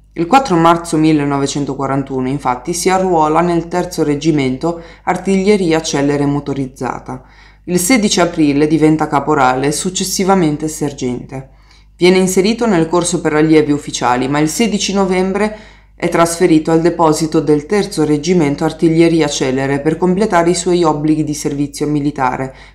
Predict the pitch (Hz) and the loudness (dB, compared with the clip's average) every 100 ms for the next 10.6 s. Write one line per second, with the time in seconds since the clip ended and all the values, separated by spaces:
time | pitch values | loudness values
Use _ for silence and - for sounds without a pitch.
0 | - 285 285 143 165 170 156 139 139 143 | -4 -4 -2 -2 -2 0 2 0 -2 -4
1 | 139 143 127 127 127 127 131 - - - | -2 -2 -2 -4 -4 -6 -8 -18 -20 -20
2 | _ 175 185 196 196 302 180 170 160 175 | _ 2 4 4 2 0 2 4 4 4
3 | 208 180 160 151 151 165 156 151 147 147 | 4 4 2 2 0 0 0 2 2 0
4 | 147 151 - 131 135 - 185 180 190 196 | -2 -6 -4 -4 -2 2 2 4 4 4
5 | 208 202 180 170 170 185 170 143 160 165 | 4 2 0 2 2 4 2 2 2 2
6 | 165 151 127 131 139 135 - - _ _ | 2 2 -4 -6 -6 -8 -8 -20 _ _
7 | _ - 170 185 196 - 254 202 160 160 | _ -4 4 4 4 -4 -2 -2 -2 -4
8 | 156 156 160 - 208 160 156 175 202 196 | -2 -2 -2 -2 -4 -2 0 0 0 2
9 | 151 156 151 147 147 151 - 156 - 143 | 0 0 0 0 -2 -4 -6 -6 -4 -4
10 | 131 123 - - 135 - | -2 -4 -8 -10 -10 -12